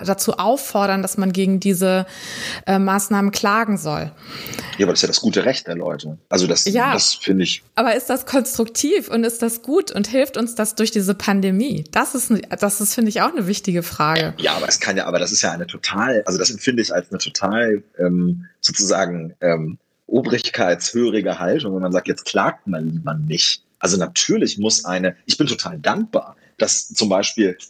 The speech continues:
Speaker 2: ähm, Gaststättenbetreiber, ähm, Staatshaftungsansprüche geltend machen, ähm, damit, ähm, wir irgendwie wissen, woran wir sind. Also teilweise müssen Dinge auch von Gerichten ausgeurteilt werden. Wir haben gerade diese Demonstration gehabt in, ähm,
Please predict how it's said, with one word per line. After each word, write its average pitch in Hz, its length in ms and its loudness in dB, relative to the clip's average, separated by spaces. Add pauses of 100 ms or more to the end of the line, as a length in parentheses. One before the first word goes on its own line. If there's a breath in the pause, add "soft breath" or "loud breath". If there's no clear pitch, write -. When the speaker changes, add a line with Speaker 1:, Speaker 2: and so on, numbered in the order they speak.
(140)
Speaker 2:
ähm, 87 240 2
Gaststättenbetreiber, 90 1160 0 (340)
ähm, 95 520 0
Staatshaftungsansprüche - 1120 -2
geltend - 400 -2
machen, 165 400 0 (300 loud breath)
ähm, 98 560 2
damit, 92 600 0 (100)
ähm, 95 460 0
wir 95 240 2
irgendwie 87 320 -2 (120)
wissen, 95 440 0
woran 95 320 2
wir 87 80 4
sind. - 420 -2
Also 90 100 -2
teilweise 95 360 2
müssen 123 440 0
Dinge 90 240 0
auch - 140 -4
von 98 140 0
Gerichten 90 320 0
ausgeurteilt - 720 -2
werden. 80 220 0
Wir 90 80 -2
haben 110 140 0
gerade 107 180 2
diese 95 300 2 (300 loud breath)
Demonstration 104 640 0
gehabt 110 420 -6
in, 92 400 2
ähm, 85 480 -2